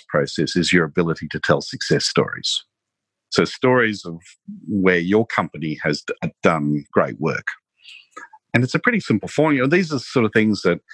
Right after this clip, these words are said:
in anecdote, you know, we've got, um, two books our principals have, have written. I wrote one called Putting Stories to Work.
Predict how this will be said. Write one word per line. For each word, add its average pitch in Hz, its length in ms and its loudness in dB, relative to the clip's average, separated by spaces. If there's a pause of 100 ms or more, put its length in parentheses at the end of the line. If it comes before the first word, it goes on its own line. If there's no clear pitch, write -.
(520)
in 107 120 4
anecdote, 104 520 2 (180)
you - 500 -6
know, 90 100 6
we've 101 180 2
got, - 160 2 (260)
um, 82 360 0 (140)
two 180 100 4
books 135 320 0 (440)
our 90 300 2 (380)
principals - 640 -2
have, 80 200 0 (200)
have 85 140 2
written. 98 180 2
I 104 80 4
wrote 101 220 -2
one 98 340 -2
called 90 200 -2
Putting 98 180 2
Stories 87 380 2
to - 80 -6
Work. 95 260 4